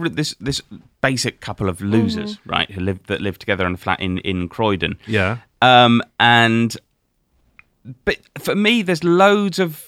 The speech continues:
Speaker 1: like, similarities with this incredibly rich, like, you know, you know, clan, you know, this incredibly privileged
Speaker 2: That
Speaker 1: clan. They're
Speaker 2: was
Speaker 1: not
Speaker 2: so
Speaker 1: that different
Speaker 2: confused
Speaker 1: from,
Speaker 2: a
Speaker 1: like,
Speaker 2: lot.
Speaker 1: these two losers living in their, in their Croydon flat, you know?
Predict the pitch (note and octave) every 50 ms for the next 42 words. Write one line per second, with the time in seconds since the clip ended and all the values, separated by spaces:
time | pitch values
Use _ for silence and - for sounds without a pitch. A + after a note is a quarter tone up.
0 | _ - D3 D3+ - - _ - - - - - - F3 E3+ E3 D3+ D#3 D#3 D#3+
1 | E3 D#3 - - C3+ A2+ G#2 A#2+ C3+ B2 A#2+ - _ - A#2+ C3 C#3 B2+ - -
2 | D3+ C#3+ - - - - F3+ D#3 C#3 C3 C#3 C#3 B2+ C3+ D#3 - - - - -
3 | - C3 A#2+ G#2 - _ _ _ _ _ _ - F#2+ - D3 C#3 C3 A2+ - C#3
4 | C#3+ B2+ A#2 G#2 - - - D3+ D3 C#3+ C#3 C3 A#2+ A2+ A2+ A2 G#2+ G#2+ G#2+ -
5 | D3 C#3+ C3 B2+ A#2 - - D3 B2+ A#2+ A#2 A2 - F#3+ G3 F3+ G3 F#3+ G#3 G#3
6 | - - G3 F3 D#3 - F#3 F#3 G3 F#3+ - F3 C#3+ D3+ - C#3 B2 B2 A#2 G2+
7 | A2 C3 B2 A#2 - - C#3+ B2 A#2 G#2+ A2 A2+ B2+ B2+ A#2 A#2 A2 G#2+ B2 A2+
8 | A2 A2 A2 G#2+ G#2+ G#2+ G#2 G#2+ G2 A2 A2+ A2 G#2+ - C3 A#2 A2+ A2 G#2+ D#3
9 | C#3+ B2 - _ - G2+ F#2+ F2+ - - E3